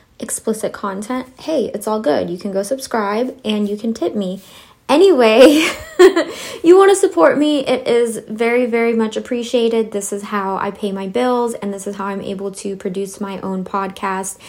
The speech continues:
and do it as, uh, somewhat of a passion project. So make sure you show me some love.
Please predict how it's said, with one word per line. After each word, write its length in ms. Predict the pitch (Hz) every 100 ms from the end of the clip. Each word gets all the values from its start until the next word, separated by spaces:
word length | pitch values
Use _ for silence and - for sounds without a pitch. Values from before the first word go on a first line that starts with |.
| - - - -
and 320 | 233 226 220
do 220 | 226 226
it 160 | 220 -
as, 400 | 208 196 190 196 -
uh, 280 | 185 185 185
somewhat 320 | - 254 269
of 80 | 226
a 80 |
passion 400 | 214 226 240 269
project. 640 | 226 208 185 185 165 - - - - -
So 600 | - 226 214 208 202 -
make 280 | 214 220 220
sure 360 | - 220 214
you 340 | 196 202 208 208
show 220 | - 233
me 140 | 233
some 260 | 233 226 226
love. 640 | 247 247 240 240 240 247